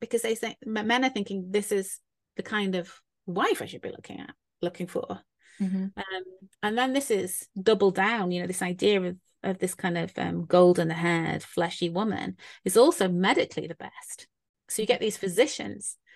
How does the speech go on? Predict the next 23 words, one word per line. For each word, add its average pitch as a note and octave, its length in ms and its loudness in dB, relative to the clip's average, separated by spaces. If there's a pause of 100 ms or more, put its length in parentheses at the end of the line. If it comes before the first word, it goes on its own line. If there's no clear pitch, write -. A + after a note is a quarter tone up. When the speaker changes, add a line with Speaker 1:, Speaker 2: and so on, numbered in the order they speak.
(220)
Speaker 1:
saying, F#3+ 720 0
"Oh, G3 100 -2
this - 200 0
reflects G3+ 500 -2
the F#3 80 -2
best F3+ 320 -4
balance F3+ 340 -2
of F3 60 -8
humors G3 580 0
for F3 100 -2
women F3+ 280 0
to - 80 -6
be F3+ 100 -4
fertile E3+ 840 -2
and F3 120 0
obedient." A#3 600 2 (560)
Um, F3 420 2
you G3 100 2
know, F3 160 -2 (640)
yeah. A#3 360 6
<laughs> - 20 4 (680)
So B4 100 12
if, A#4 220 10